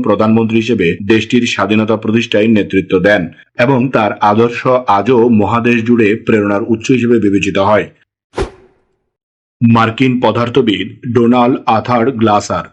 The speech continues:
উনিশশো ছাব্বিশ সালের একুশে সেপ্টেম্বর জন্মগ্রহণ করেন, যিনি উনিশশো ষাট সালে পদার্থবিজ্ঞানে নোবেল পুরস্কার লাভ করেন। তার গবেষণা বিশেষ করে নিউক্লিয়ার ফিজিক্স ও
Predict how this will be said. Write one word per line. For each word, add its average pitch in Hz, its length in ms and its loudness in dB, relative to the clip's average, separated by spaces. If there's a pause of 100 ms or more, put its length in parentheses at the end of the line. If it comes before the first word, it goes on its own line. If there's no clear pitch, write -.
(120)
উনিশশো 120 500 2
ছাব্বিশ 110 360 -2
সালের 120 260 2 (120)
একুশে 123 320 -2
সেপ্টেম্বর 120 560 0 (260)
জন্মগ্রহণ 101 600 0
করেন, 87 260 -4 (380)
যিনি 135 220 2 (160)
উনিশশো 123 480 2
ষাট 110 280 -2
সালে 110 240 0 (120)
পদার্থবিজ্ঞানে 113 840 0
নোবেল 107 320 2
পুরস্কার 110 440 -2
লাভ 90 220 -4
করেন। 107 260 0 (240)
তার 123 240 4
গবেষণা 110 600 -2
বিশেষ 113 360 -2
করে 127 240 -2
নিউক্লিয়ার 117 560 0
ফিজিক্স 120 420 0
ও 139 100 4